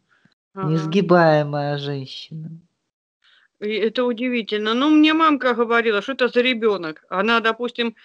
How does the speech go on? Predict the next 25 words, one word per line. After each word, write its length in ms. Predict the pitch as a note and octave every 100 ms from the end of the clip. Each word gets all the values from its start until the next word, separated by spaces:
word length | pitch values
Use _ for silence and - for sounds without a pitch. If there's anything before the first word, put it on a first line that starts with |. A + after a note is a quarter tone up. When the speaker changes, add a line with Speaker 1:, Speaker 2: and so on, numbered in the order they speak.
| - - -
Speaker 1:
э, 140 | A3
хотела 500 | A3 C4 C#4+ D#4 C#4
что-то 260 | C4 A#3 A3
меня 320 | A3+ A#3 A3
побить 520 | G#3+ A3+ A3 C#4 A3+
или 200 | A#3+ A#3
что-то, 460 | A#3 - B3+ B3+ -
а 160 | G3+ A3+
я 180 | A#3+ A3+
вот 180 | A#3
так 220 | A3+ G3+ G#3
вот 140 | G#3
села, 500 | - C#4+ E4+ C#4 F#3
сжалась, 600 | F3+ G#3+ C#4+ C4+ G3 - -
и 160 | A#3
ничего. 560 | B3 B3 - C4+ A3+ G3
Она 160 | G#3
говорит, 160 | G#3 G3
что 100 | B3+
это 180 | B3+ A#3+
за 120 | A#3
ребёнок? 460 | B3 A3+ A3+ G#3+ G3+
Она 160 | G#3+ G#3+
испугалась. 640 | - G3 G3+ F#3+ F#3 - _ - - - - _
Вот. 480 | F#3+ G3 F#3 F#3 -